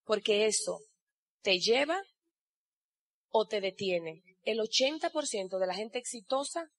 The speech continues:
tiene inteligencia emocional. Oye bien, la gente exitosa afuera, la gente que es exitosa afuera no sabe muchos, muchas, ah, no es muy intelectual, pero es emocionalmente madura.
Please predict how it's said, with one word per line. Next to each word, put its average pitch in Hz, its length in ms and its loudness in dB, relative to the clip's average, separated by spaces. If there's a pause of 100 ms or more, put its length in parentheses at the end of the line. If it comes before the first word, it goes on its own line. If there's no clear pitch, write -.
(200)
tiene 226 240 -2
inteligencia 214 580 -6
emocional. 175 520 -12 (920)
Oye 202 280 2
bien, 180 220 -4 (560)
la 208 180 4
gente 311 340 2
exitosa 254 600 2
afuera, 285 500 2 (1500)
la 208 220 2
gente 285 340 2
que 277 100 0
es 262 80 0
exitosa 247 460 0
afuera 254 400 4 (200)
no 233 220 2
sabe 277 520 6
muchos, 262 460 -4 (240)
muchas, 254 500 8 (220)
ah, 240 180 6
no 247 140 4
es 311 140 0
muy 302 160 0
intelectual, 220 680 4 (280)
pero 240 200 8
es 262 140 4
emocionalmente 226 840 2
madura. 185 520 0